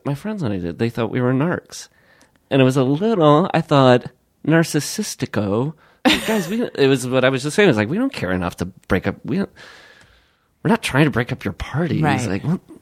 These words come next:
Speaker 1: losers are you to think we're doing," you know? Uh, but, uh, but also maybe I gave off a vibe that was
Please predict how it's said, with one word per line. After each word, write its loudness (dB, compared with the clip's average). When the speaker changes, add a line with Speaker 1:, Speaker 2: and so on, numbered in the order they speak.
Speaker 1:
losers -2
are 4
you 0
to -10
think -2
we're 2
doing," 0
you 2
know? -4
Uh, 2
but, 4
uh, -2
but 0
also 2
maybe 0
I -2
gave 0
off 2
a 0
vibe -2
that 0
was -4